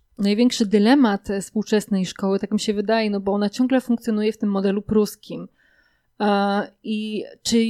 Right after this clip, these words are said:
jakby dostrzegacie jakąś dyskusję nad tym modelem, ponieważ kontaktowaliście się ze środowiskiem i czy też ta nowa fala projektowania jakoś zapowiada, że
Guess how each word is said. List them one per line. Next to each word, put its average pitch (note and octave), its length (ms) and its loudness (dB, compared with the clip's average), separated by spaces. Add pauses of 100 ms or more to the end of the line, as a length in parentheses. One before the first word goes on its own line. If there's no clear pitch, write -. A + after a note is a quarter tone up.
(200)
jakby A3 420 2
dostrzegacie A#3+ 580 -4
jakąś C4 280 -2
dyskusję A#3 800 -2
nad F#3 220 -6
tym G#3+ 180 0
modelem, G3 760 -2 (360)
ponieważ A3+ 400 0 (200)
kontaktowaliście A#3+ 640 0
się - 180 -8
ze F#3 80 -6
środowiskiem F#3+ 1000 -6 (380)
i G#3+ 100 -14
czy - 140 -6
też A3 240 0
ta G3+ 480 -2
nowa A3+ 400 4
fala A3 440 0
projektowania G#3+ 720 -4
jakoś G#3+ 380 -4
zapowiada, A3 720 0
że G3 280 -6